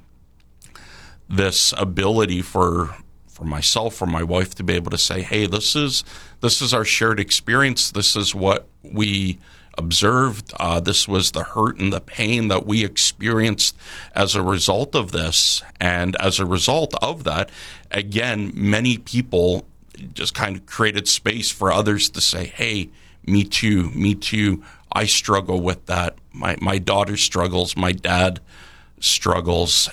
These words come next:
And again, for a lot of these people, it was the first time that they had ever actually spoken,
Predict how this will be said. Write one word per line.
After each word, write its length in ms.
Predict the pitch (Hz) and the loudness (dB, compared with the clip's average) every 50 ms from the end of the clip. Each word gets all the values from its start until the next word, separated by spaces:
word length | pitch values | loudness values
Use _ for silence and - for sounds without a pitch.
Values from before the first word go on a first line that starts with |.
| - - | -4 -6
And 560 | 92 90 90 90 87 87 87 87 92 90 - - - - - - - - - - _ - - - - - - - - - - | -4 -2 -2 -2 -2 0 0 0 0 -2 -4 -8 -18 -20 -20 -20 -20 -20 -20 -20 _ -20 -20 -20 -20 -20 -20 -20 -18 -12 -8
again, 280 | - 107 110 113 104 | -4 -2 -2 -2 -2
for 200 | - - - 107 | -2 2 2 4
a 60 | 95 | 4
lot 240 | 92 90 98 101 107 | 4 4 2 4 2
of 80 | 110 95 | 2 0
these 260 | 95 95 90 - - | 0 0 0 0 0
people, 580 | - - - 110 107 - 101 90 90 87 87 - - | -2 -2 -4 -2 0 2 2 2 2 2 0 0 0
it 200 | 92 95 101 - | 0 0 0 2
was 580 | 101 98 95 92 95 92 - - - - - - - - - - - - - - - - - - - - - | 2 2 2 4 2 2 2 2 2 0 -2 -6 -12 -20 -20 -20 -20 -20 -20 -20 -20 -20 -20 -20 -20 -12 -6
the 220 | 104 110 104 117 | -2 0 0 0
first 440 | - - - 127 127 123 - - - | -2 0 2 4 4 4 4 2 0
time 320 | - - 120 120 113 107 101 | 0 0 0 0 2 0 0
that 160 | 101 98 - | 0 0 0
they 80 | 107 104 | 0 0
had 100 | 95 92 | 0 0
ever 260 | 98 90 90 101 98 | 0 2 2 2 2
actually 420 | 85 98 - - - - 101 90 | 2 0 -2 -2 -4 -2 0 0
spoken, 840 | - - - - - - 98 95 92 - - 98 95 92 90 92 95 | 2 2 0 0 -2 0 0 0 0 0 0 2 2 2 2 0 -2